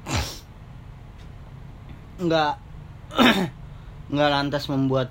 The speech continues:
gua menjadi pengen berkomentar terus-terusan, malah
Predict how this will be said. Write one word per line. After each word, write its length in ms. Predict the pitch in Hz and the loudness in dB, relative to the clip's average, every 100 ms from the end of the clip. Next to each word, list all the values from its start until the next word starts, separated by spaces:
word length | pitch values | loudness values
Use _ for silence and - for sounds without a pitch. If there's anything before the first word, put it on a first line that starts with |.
| 123 | 0
gua 240 | 127 123 | 2 2
menjadi 560 | 123 123 120 113 117 - - - - - - - - - - - - - - - - - - - - - - - - - - - - - - - - - - - - - - - - 147 | 2 2 0 0 -4 -6 -10 -14 -14 -14 -16 -16 -16 -16 -14 -14 -14 -14 -14 -14 -14 -14 -16 -16 -16 -14 -14 -14 -14 -14 -14 -14 -14 -14 -14 -16 -16 -16 -16 -14 -16 -16 -16 -16 -4 0
pengen 240 | 143 143 | 2 2
berkomentar 560 | 135 131 131 127 123 120 | 2 2 2 2 0 -2
terus-terusan, 560 | 127 123 131 180 196 | -4 -2 -2 -2 -2
malah 320 | 156 131 170 | 0 2 0